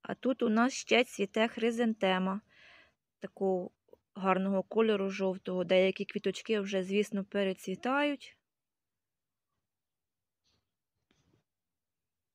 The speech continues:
Вчора дощ намочив, такі вони чуть-чуть намочені дощем.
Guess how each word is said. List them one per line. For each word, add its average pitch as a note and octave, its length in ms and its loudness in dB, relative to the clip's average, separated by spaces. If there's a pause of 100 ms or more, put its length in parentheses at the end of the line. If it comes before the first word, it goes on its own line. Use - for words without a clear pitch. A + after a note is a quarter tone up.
(220)
Вчора G3 280 2
дощ G3 280 0
намочив, G3 560 0 (260)
такі F#3+ 320 -6
вони F#3 280 -4
чуть-чуть G3 340 -8
намочені G3+ 580 -2
дощем. F#3+ 500 -4